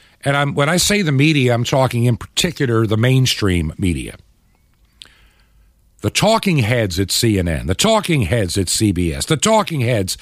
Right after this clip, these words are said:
at any N B C-owned product, including M S N B C. They have sold their souls. And I'm saying this not to be funny. I'm not saying this offhandedly,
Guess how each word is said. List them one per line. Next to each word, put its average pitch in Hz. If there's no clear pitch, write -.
at 127
any 175
N 160
B 131
C-owned 123
product, 113
including 113
M 135
S 127
N 107
B 87
C. 67
They 156
have 131
sold 214
their 175
souls. -
And 120
I'm 135
saying 202
this 170
not 143
to 180
be 151
funny. 185
I'm 131
not 156
saying 170
this 147
offhandedly, 175